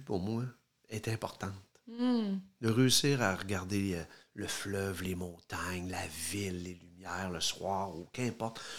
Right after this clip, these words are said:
Speaker 1: Je, je capote là-dessus.
Speaker 2: Mhm.
Speaker 1: Puis aujourd'hui, merci.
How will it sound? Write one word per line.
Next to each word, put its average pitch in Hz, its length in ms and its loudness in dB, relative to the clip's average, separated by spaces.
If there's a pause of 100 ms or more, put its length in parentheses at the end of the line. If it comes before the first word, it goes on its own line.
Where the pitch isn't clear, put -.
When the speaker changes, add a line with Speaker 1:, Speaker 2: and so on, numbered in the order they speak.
(100)
Speaker 1:
Je, - 160 2
je - 280 2 (280)
capote 135 460 -2
là-dessus. 104 340 -6 (260)
Speaker 2:
Mhm. 262 400 -12 (880)
Speaker 1:
Puis - 120 4
aujourd'hui, 107 420 12
merci. 113 640 10